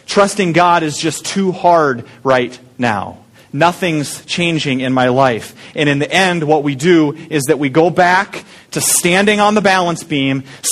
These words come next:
settling for an ordinary life as a caterpillar, instead of bracing the unknown and the mystery of following God.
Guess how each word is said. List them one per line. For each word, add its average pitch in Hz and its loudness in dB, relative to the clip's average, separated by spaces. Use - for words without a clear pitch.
settling 202 2
for 185 0
an 147 0
ordinary 202 2
life 151 2
as 156 0
a 170 0
caterpillar, 113 -2
instead 156 2
of 135 0
bracing 135 0
the 143 -2
unknown 151 2
and 127 -2
the 127 -2
mystery 123 -4
of - -12
following 123 0
God. 104 2